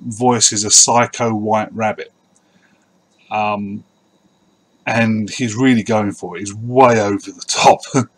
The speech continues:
Uh, the other person, um, people I know on the list, Steve Coogan, who's an English comedian over here. Um, and finally, Dana Carvey. Wow.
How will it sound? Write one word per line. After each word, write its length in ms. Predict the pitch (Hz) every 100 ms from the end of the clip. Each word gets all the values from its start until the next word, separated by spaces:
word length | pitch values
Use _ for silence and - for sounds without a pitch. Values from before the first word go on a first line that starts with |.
| - - 202 180 -
Uh, 280 | 110 110 110
the 100 | 135
other 140 | 135
person, 720 | 127 120 117 - 110 110 107 - -
um, 320 | 110 107 101 _
people 260 | 120 107
I 60 | 101
know 160 | 107 104
on 80 |
the 80 | 101
list, 240 | 104 104 -
Steve 320 | - 117 -
Coogan, 500 | 127 127 131 139 131 _ _ _ _ _ _ _ _ _ _
who's 260 | 104 101 95
an 140 | 107
English 340 | 107 101 92
comedian 720 | - 107 113 110 117 117 117 - 98
over 220 | 101 98
here. 420 | - 110 110 110 - _ - - - _ _ 101
Um, 480 | 104 101 98 95 - -
and 520 | 123 127 123 123 113 -
finally, 600 | - - 143 147 139 131 -
Dana 300 | 139 151 160
Carvey. 640 | - 120 143 143 82 - _ _ _ _ 95
Wow. 380 | 101 107 85